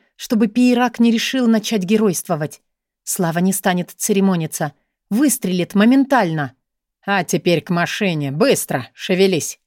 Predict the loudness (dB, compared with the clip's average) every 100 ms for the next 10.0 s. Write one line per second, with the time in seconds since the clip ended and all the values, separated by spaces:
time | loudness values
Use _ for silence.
0 | _ _ _ _ -4 0 0 0 0 0
1 | 0 0 0 0 0 0 0 0 0 0
2 | -2 0 0 0 _ _ _ 0 0 0
3 | -2 0 2 2 0 -2 -2 -2 0 0
4 | -2 -2 -4 -4 _ _ _ _ -6 -2
5 | -4 -4 -4 -2 0 0 0 -2 -2 0
6 | 0 2 2 2 0 2 2 0 -4 _
7 | _ _ _ -8 -4 0 0 0 0 0
8 | 0 0 0 0 2 2 2 2 2 2
9 | 2 0 0 -2 0 0 0 -4 -4 -6